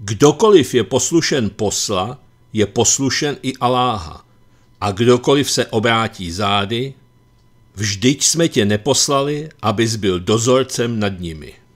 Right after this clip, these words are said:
Hudajbijská smlouva. Mohamed rozhodl, že nastal čas, aby se muslimové vydali na pouť do Meky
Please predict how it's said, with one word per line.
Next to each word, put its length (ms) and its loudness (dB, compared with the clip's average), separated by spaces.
Hudajbijská 1160 2
smlouva. 640 -2
Mohamed 580 2
rozhodl, 680 -2
že 220 0
nastal 480 0
čas, 440 -4
aby 220 -2
se 180 -2
muslimové 720 -2
vydali 400 0
na 140 -2
pouť 300 -4
do 220 -4
Meky 420 -4